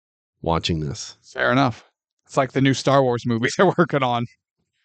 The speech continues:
Speaker 1: I felt uncomfortable after watching Rise of Skywalker.
Speaker 2: Hey, zombie Palpatine is not the worst thing we've seen in Star Wars.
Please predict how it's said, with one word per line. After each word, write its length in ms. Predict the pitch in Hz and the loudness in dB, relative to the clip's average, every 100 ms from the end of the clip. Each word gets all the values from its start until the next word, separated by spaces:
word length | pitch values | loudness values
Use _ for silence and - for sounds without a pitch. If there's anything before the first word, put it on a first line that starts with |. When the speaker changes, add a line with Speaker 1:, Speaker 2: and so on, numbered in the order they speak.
| _ _ - _ _ _ _ | _ _ -20 _ _ _ _
Speaker 1:
I 120 | 98 | -4
felt 220 | 113 104 85 | 0 0 0
uncomfortable 600 | 98 104 98 95 98 95 | 0 0 -2 0 2 2
after 220 | 98 95 | 2 2
watching 340 | 95 101 95 | 2 2 2
Rise 280 | 95 101 98 | 2 2 0
of 80 | 92 | -2
Skywalker. 560 | - 117 113 82 - - _ _ _ _ _ _ _ _ _ _ _ _ _ _ _ _ - | -2 0 2 0 -4 -16 _ _ _ _ _ _ _ _ _ _ _ _ _ _ _ _ 0
Speaker 2:
Hey, 240 | 185 131 | 2 2
zombie 400 | 117 151 196 269 | 2 2 4 2
Palpatine 640 | 165 175 175 170 151 156 | 4 4 4 2 2 0
is 160 | 139 117 | 0 0
not 240 | 151 165 | 2 2
the 80 | 165 | 2
worst 340 | 147 165 - | 4 2 0
thing 220 | 156 147 139 | -2 -2 0
we've 160 | 107 | -2
seen 300 | - 131 117 | -2 -2 0
in 120 | 107 | -2
Star 280 | 104 107 95 | -4 -2 -2
Wars. 400 | 78 82 - - | -2 -6 -8 -12